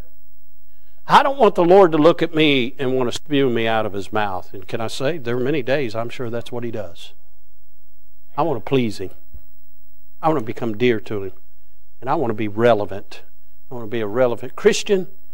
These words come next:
I want to be a relevant husband. I want to be a relevant father. I want to be a relevant pastor. I want to be a part of a relevant church.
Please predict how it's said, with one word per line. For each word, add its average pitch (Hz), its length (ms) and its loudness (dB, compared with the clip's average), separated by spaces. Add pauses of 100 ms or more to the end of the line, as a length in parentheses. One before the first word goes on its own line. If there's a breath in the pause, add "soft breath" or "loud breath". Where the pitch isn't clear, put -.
(260)
I 113 40 -4
want 107 120 -4
to 101 60 -4
be 113 80 -2
a 107 60 -2
relevant 107 400 0
husband. 170 600 2 (320 soft breath)
I 113 40 -4
want 113 120 -4
to - 20 -6
be 110 80 -2
a 104 40 -4
relevant 104 500 -2
father. 160 500 4 (260 soft breath)
I 117 60 -4
want 113 160 -4
to 107 60 -6
be 113 100 -2
a 104 60 0
relevant 110 480 -2
pastor. 165 580 2 (300 soft breath)
I 131 100 -2
want 123 200 -2
to - 20 -4
be 120 160 -2
a 113 60 -2
part 147 300 -2
of 107 120 -2
a 104 80 -2
relevant 110 600 -2 (200)
church. - 680 -4